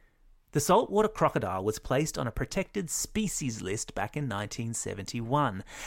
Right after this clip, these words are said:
and since then, the population in the N T has gone from about three thousand crocodiles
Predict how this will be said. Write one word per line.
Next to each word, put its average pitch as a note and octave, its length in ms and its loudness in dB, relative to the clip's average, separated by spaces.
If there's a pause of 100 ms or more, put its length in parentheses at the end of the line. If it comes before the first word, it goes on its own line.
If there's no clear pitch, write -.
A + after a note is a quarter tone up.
and E3+ 120 4
since B3 380 2
then, A2 380 -2 (380)
the - 80 2
population F#3 720 2
in A2 80 0
the A2 160 -2
N A#2 140 -2
T C3+ 220 0
has A#2+ 140 0
gone D3+ 280 0
from C#3+ 140 0
about G2+ 280 0
three G#3+ 480 2
thousand F#3 460 4
crocodiles F3 720 6